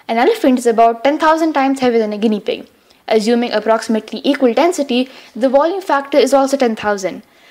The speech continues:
Applying the square cube law, we get the area factor as ten thousand to the power of two by three,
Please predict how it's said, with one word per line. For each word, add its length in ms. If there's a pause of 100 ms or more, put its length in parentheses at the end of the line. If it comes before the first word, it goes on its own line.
(220)
Applying 340
the 100
square 300
cube 240
law, 220
we 120
get 200
the 240
area 180
factor 540
as 160
ten 220
thousand 420
to 40
the 60
power 240
of 160
two 140
by 160
three, 320